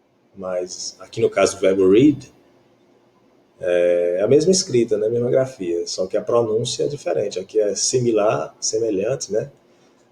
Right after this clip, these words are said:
A cor vermelha, né? Que aí, aqui fala que é, no caso, read. Pra falar, eu li um livro, digo, I read a book.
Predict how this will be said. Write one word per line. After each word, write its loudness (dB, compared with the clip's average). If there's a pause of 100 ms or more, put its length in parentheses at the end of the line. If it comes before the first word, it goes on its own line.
(160)
A -2
cor 2
vermelha, 0 (400)
né? -4 (440)
Que -2
aí, 0 (640)
aqui -10
fala -4
que -4
é, 0
no -14
caso, -4
read. 0 (440)
Pra -2
falar, 2
eu 4
li 0
um 0
livro, -2
digo, -8
I -4
read -2
a -2
book. -4